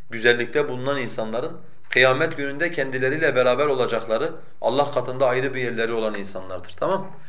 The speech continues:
Ve amana dikkat edin. Ve iyyakum vel kezibe. Yalana dikkat edin. Çünkü yalan insanı kötülüklere götürür.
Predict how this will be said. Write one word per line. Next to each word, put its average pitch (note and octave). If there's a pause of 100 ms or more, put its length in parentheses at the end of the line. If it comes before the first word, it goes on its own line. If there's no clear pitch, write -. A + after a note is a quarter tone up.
(220)
Ve -
amana F3+
dikkat D3+
edin. A2
Ve B2+
iyyakum F#3 (260)
vel B2+
kezibe. D3+ (440)
Yalana C#3+ (240)
dikkat C3+
edin. F#2+ (400)
Çünkü F3
yalan F3
insanı D#3
kötülüklere B2+
götürür. G2